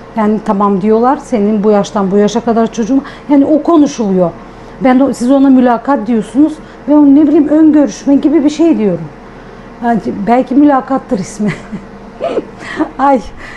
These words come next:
neyse, daha kendimi fazla rezil etmeden. Ama o K P S S falan dediğin, onun ne olduğunu hiç bilmiyorum. Ha, böyle bir duymuşluğum var. Sınav gibi bir şey mi onlar? Böyle, o, burada öyle bir şey yok arkadaşlar.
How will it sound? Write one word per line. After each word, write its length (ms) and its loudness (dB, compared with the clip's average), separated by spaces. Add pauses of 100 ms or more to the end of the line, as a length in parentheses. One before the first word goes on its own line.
neyse, 380 2
daha 220 2
kendimi 500 2
fazla 400 2
rezil 300 2
etmeden. 640 0 (1120)
Ama 220 4
o 100 -2
K 220 -2
P 160 2
S 240 0
S 180 0
falan 460 0
dediğin, 320 2
onun 380 4
ne 80 4
olduğunu 420 4
hiç 340 -2
bilmiyorum. 520 4 (800)
Ha, 320 0 (140)
böyle 300 2
bir 120 0
duymuşluğum 500 2
var. 100 0
Sınav 420 -4
gibi 220 -6
bir 60 -16
şey 180 -2
mi 120 4
onlar? 280 0
Böyle, 220 2
o, 180 -4
burada 220 2
öyle 240 2
bir 40 -8
şey 220 0
yok 200 -4
arkadaşlar. 600 -4